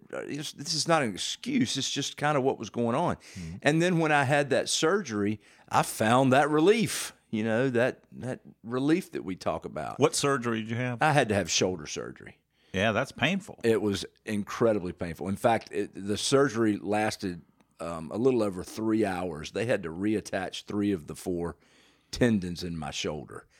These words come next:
Speaker 1: So, you know, that gave me a great excuse. "Oh, yeah, it was a three-hour surgery." And it, and
Speaker 3: Well, you can't not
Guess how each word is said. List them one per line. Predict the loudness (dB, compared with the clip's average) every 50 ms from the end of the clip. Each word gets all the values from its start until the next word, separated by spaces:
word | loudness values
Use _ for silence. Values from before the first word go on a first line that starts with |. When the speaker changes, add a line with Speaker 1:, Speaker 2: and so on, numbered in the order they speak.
| _ _ _ _ _ _
Speaker 1:
So, | -2 2 4 6
you | 6 6 6
know, | 6 6 6
that | 6 6 6 4
gave | 6 6 6 6
me | 6 4
a | 4 4
great | 4 4 4 4 4
excuse. | 2 0 -2 0 0 0 2
"Oh, | 4 4 6 8 8 8 8 8
yeah, | 8 6 6 6 6
it |
was | 4 4 2
a | 0
three-hour | 0 2 4 4 6 6 6 6 6 4 4
surgery." | 2 2 2 4 2 2 2 2 4 4 4
And | 4 2
it, | 2 0 -2
and | -4 -4 -4 -2 -2
Speaker 3:
Well, | 2 4 4 4
you | 4 2 0
can't | 0 0 0 0 0 0
not | 2 4 4 6 4 4 2 0 -2 -4 -8 -12 -16